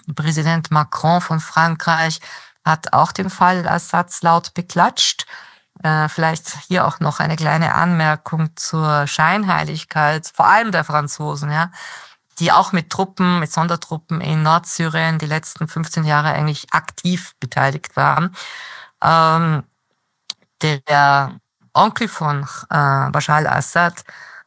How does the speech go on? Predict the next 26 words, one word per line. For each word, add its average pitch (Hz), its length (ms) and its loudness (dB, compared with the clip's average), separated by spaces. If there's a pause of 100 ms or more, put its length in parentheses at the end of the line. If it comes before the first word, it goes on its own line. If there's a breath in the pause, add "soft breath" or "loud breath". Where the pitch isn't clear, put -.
(180)
ähm, 147 1040 0 (580)
hatte, 147 960 -2
ähm, - 720 -6 (680 loud breath)
äh, 143 260 2
große 214 260 2
Probleme 165 400 0
mit 151 140 0
seinem 156 180 2
Bruder 160 420 -2
Hafez - 800 -2
und 151 320 -2
hat - 240 -2
auch - 140 -2
versucht, - 560 -4
den, 170 120 0
ich 160 140 -4
glaube, 151 160 -2
es 156 100 -4
war 151 120 0
im 156 80 0
Jahr 151 100 0
neunzehnhundertzweiundachtzig 156 1000 -2
oder 147 100 -4
fünfundachtzig, 175 580 -4
zu - 100 -6
stürzen. 180 600 -4